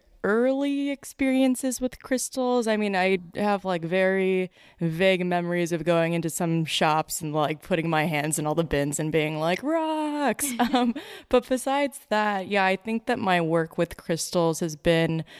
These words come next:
uh, very recent. I kind of did, like, a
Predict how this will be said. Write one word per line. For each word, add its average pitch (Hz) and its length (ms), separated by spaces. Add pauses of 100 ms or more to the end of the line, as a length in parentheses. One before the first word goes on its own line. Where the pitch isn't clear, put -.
(200)
uh, 170 180
very 170 420 (120)
recent. 254 880
I 180 80
kind 185 320
of 160 320
did, 160 260
like, 151 220
a 156 300